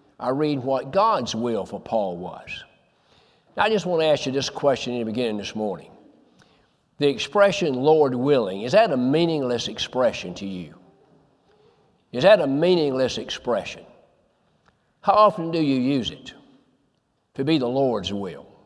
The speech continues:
To use that expression sincerely means that you take it seriously,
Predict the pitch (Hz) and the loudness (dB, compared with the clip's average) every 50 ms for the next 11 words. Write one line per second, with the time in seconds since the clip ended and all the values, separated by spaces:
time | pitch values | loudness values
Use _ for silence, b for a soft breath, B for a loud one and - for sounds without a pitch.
0 | _ _ _ _ _ _ _ _ _ _ _ _ _ _ _ _ _ _ _ - | _ _ _ _ _ _ _ _ _ _ _ _ _ _ _ _ _ _ _ -8
1 | - 147 190 233 247 220 170 190 180 165 151 123 - - - - 185 165 143 - | -4 -2 0 0 0 2 6 6 6 6 4 0 -4 -6 -2 2 2 2 2 0
2 | 123 113 107 - 127 117 110 - - - 208 202 196 139 110 110 117 117 120 143 | -4 -6 -6 -6 -6 -6 -6 -6 -4 0 2 2 2 2 2 0 -2 -2 0 0
3 | 147 147 143 123 117 117 110 - - 175 185 170 147 131 127 123 - - - - | 0 0 0 -2 -4 -6 -6 -4 -4 -2 0 0 0 0 -2 -4 -8 -14 -20 -20
4 | - - _ _ - 165 151 - - 120 101 - - - - - - - - - | -20 -20 _ _ -2 0 0 0 -2 -6 -12 -14 -16 -20 -20 -16 -12 -10 -4 -2
5 | 214 208 143 101 87 - - - - - | -2 0 -2 -2 -6 -10 -12 -14 -18 -18